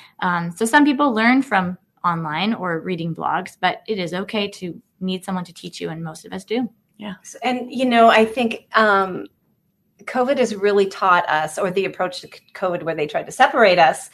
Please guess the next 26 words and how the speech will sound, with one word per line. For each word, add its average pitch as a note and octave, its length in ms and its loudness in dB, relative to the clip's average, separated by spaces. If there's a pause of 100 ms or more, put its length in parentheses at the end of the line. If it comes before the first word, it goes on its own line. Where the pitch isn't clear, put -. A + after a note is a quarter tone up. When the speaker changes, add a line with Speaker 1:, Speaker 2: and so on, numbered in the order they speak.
Speaker 2:
Yes. - 280 -6
Speaker 3:
how C4+ 120 -2
much B3 180 0
we A#3+ 140 4
need G#3+ 180 4
each G#3+ 180 -4
other. G3 280 -2
We A3 80 2
need A3 140 4
Speaker 2:
Yes. A3 100 4
Speaker 3:
the G#3+ 80 2
community, G3+ 640 -2
and G3+ 100 -2
we G3+ 60 2
Speaker 1:
Yes. G#3 80 2
Speaker 3:
need G#3+ 120 0
to G#3 80 0
Speaker 1:
Yeah. F3 80 -8
Speaker 3:
pass G3+ 360 -4
the - 140 -10
knowledge F#3+ 600 -4
from F#3 220 -6 (460)
person A#3+ 400 0
to A3+ 80 2
person G#3 640 2
and, G#3 400 0